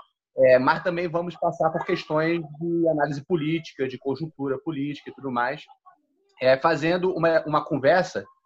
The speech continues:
que tem como eixo dois artigos que publicamos no ateliê de humanidades ponto com. Sugiro que vocês leiam ou acompanhem a nossa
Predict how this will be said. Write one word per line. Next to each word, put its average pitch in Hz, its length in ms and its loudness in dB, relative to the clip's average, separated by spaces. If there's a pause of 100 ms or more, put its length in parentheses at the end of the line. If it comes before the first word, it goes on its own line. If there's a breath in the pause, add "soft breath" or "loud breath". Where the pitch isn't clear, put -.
(140)
que 165 120 0
tem 170 160 2
como 170 280 2
eixo 160 360 2
dois 202 240 0
artigos 165 580 -4
que - 100 -10
publicamos 135 800 -4 (300)
no 151 120 2
ateliê 175 280 2
de 160 80 2
humanidades 160 260 2
ponto 175 240 -10
com. 127 220 -2
Sugiro 123 260 -8
que - 60 -14
vocês 151 280 -4
leiam 139 400 2
ou 131 80 6
acompanhem 135 400 0
a 135 40 -4
nossa 135 200 -2